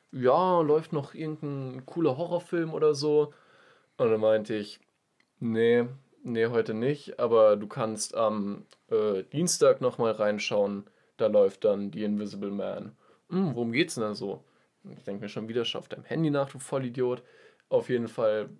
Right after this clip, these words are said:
meinte ich dann, „Ja, in The Invisible Man geht's einfach um dieses Gaslighting-Ding oder wie man dieses psychologische Phänomen nennt.“ Und das ist ein Horrorfilm mit einem unsichtbaren Mann, Alter. Das steht im Titel. So, was willst du von mir?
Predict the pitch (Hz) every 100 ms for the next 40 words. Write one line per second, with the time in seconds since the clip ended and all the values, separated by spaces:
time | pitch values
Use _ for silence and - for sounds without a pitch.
0 | _ 117 113 107 107 - - 104 104 107
1 | 107 104 - 107 104 104 110 107 104 104
2 | 101 101 101 101 _ _ _ _ - 101
3 | - - 101 98 - 98 - - 104 98
4 | 95 98 - 120 - 110 104 107 - 110
5 | 110 120 110 107 120 110 107 110 107 110
6 | 104 107 107 107 107 104 - 110 - 107
7 | 107 104 107 - 107 104 104 101 104 101
8 | - _ _ _ _ _ - 107 101 98
9 | 101 98 104 110 117 110 - 113 110 107
10 | 104 110 107 104 120 113 110 117 110 113
11 | 110 - 107 107 101 - 110 101 - 123
12 | - 98 104 107 135 - 107 131 104 101
13 | 104